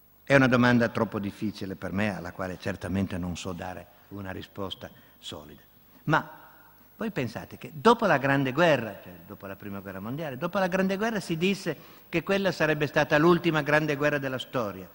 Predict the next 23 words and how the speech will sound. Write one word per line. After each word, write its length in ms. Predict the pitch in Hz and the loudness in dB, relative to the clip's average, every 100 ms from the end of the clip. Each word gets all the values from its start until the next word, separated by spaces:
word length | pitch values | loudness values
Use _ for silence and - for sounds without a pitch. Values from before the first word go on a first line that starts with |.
| - - | -14 -6
perché 580 | 120 - 135 131 - - | -4 -4 -4 -6 -12 -12
la 220 | 135 123 | -4 -4
prima 320 | - 147 160 | -2 -2 -2
gue-, 120 | 139 | -2
la 120 | 123 127 | -2 -2
Grande 320 | 143 147 147 | 0 0 0
Guerra 280 | 160 175 156 | -2 -2 -4
era 220 | 139 135 | -6 -6
la 120 | 127 | -4
guerra 440 | 131 160 175 175 | -2 -2 -2 -6
che 120 | - 131 | -12 -10
poneva 380 | 123 120 117 | -8 -6 -6
fine 400 | 110 135 147 151 | -8 -8 -8 -8
a 60 | 147 | -10
tutte 380 | 123 110 - 117 | -12 -14 -14 -14
le 100 | 110 | -12
guerre. 440 | 95 87 - 90 _ _ _ _ _ _ _ _ _ _ _ _ _ _ _ _ _ | -14 -16 -18 -20 _ _ _ _ _ _ _ _ _ _ _ _ _ _ _ _ _
Al 160 | 147 147 | -2 2
contrario, 640 | 170 160 160 113 104 131 | 2 4 4 2 0 -6
la 100 | 139 | -8
Seconda 360 | 117 113 139 131 | -10 -6 -4 -4
Guerra 180 | 123 113 | -6 -8
Mondiale 540 | 107 104 90 92 135 | -8 -10 -12 -18 -20